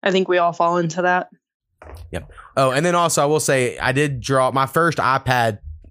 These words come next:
Speaker 2: portrait I made for someone was for you that you used for your profile picture in October.
Speaker 1: <laughs>
Speaker 2: So, uh, I made a few more for people and then I fell off. So I need to get back to my drawing. I need to hone those skills.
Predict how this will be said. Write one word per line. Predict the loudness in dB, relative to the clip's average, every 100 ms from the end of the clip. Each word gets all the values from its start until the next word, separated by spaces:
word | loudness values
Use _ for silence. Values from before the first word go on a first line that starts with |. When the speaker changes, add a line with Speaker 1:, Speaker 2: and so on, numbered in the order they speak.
| -4
Speaker 2:
portrait | -2 -2 -2 -2 -2
I | -2
made | -2 -4
for | -4
someone | -4 -4 -2
was | -2 -4
for | -4 -4 -2
you | -2 -2
that | -2 -4
you | -4
used | -2 -2 -2 -2
for | -4
your | -2
profile | 0 0 0 0 0
picture | -4 -4 -4
in | -4
October. | -4 -2 -2 -2 -6 -10
Speaker 1:
<laughs> | -20 -12
Speaker 2:
So, | -4 -2 -2 -6 -14 -20 _ -4
uh, | -2 -2 -2
I | -4 -4 -10 -2
made | 0 0
a |
few | 0 0 0
more | 2 0
for | -2 -2
people | -2 -2 0 0 0
and | 0
then |
I | 0 0
fell | 0 2
off. | 2 0 -2
So |
I | 0
need | 0
to |
get | 0 0
back | -2 -2
to | -2
my | -4
drawing. | -2 0 0 -2 -4
I |
need | -2 -2
to | -2 -6 _ -6
hone | -2 0
those | 0 -2
skills. | -4 -4 -4 -6 -10